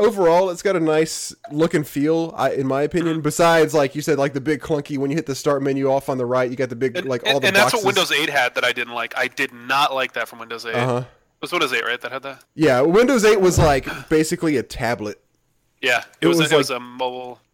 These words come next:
Speaker 2: platform or whatever.
Speaker 1: I mean, basically, you put on a
Speaker 2: Uh.
Speaker 1: desktop, yeah. Uh,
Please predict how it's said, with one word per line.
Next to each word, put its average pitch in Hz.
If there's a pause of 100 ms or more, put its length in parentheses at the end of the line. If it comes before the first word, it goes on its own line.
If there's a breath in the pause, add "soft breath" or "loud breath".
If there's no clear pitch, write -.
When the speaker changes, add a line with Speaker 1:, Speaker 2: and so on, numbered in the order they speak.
(160)
Speaker 2:
platform 135
or 135
whatever. 139
Speaker 1:
I 165
mean, 160
basically, 127
you 117
put 143
on 123
a 113
Speaker 2:
Uh. -
Speaker 1:
desktop, 110
yeah. 98
Uh, 104